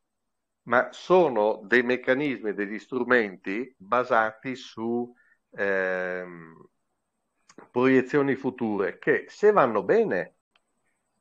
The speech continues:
è stato un guadagno, se vanno male, c'è la perdita. Ma la perdita è generalmente, e infatti queste, questi derivati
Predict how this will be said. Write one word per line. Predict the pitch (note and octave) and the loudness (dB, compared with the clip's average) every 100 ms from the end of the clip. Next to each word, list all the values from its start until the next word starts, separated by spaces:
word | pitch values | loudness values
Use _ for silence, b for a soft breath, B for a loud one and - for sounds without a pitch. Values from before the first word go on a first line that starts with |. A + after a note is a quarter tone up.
| - | -4
è | A#2 | -4
stato | - A#2 A2 - A2 - | 0 0 0 -4 -8 -8
un | G2 | -12
guadagno, | F#2+ F#2 E2+ D#2+ E2 | -10 -8 -10 -10 -20
se | _ - A3+ | _ -10 0
vanno | F3+ C#3+ D#3+ | 2 2 0
male, | D3 F2+ F2+ B2 - _ _ _ _ _ _ | -2 -4 -6 -8 -10 _ _ _ _ _ _
c'è | - F#3 | -4 -2
la | - | 0
perdita. | C#3+ D3 F#2 E2+ - - _ _ _ - | 0 0 -4 -12 -14 -18 _ _ _ -4
Ma | A2+ | 2
la | E3+ | 2
perdita | F#3 C#3 C#3 C#3+ D3+ F3+ G3 - | 6 4 4 -2 -2 0 0 -2
è | A#2 A2+ - | -2 -2 -4
generalmente, | F2 A2 A#2 C3+ C3 A#2 G2+ - A2 A2+ | -8 -4 -2 0 0 -2 -2 0 0 -2
e | G#2+ G2 | -4 -4
infatti | F#2+ A#2 A2+ F#2+ | -4 -6 -8 -8
queste, | G#2+ G#2 _ - G#2 G2 G2 | -8 -8 _ -6 -4 -4 -4
questi | G#2 G2 - G2 F#2+ F#2 F#2 F#2+ - | -8 -8 -10 -8 -6 -4 -6 -8 -8
derivati | G2+ A2 A#2 G2+ F2+ - G#2+ A2+ - | -4 -2 2 4 2 0 -10 -10 -12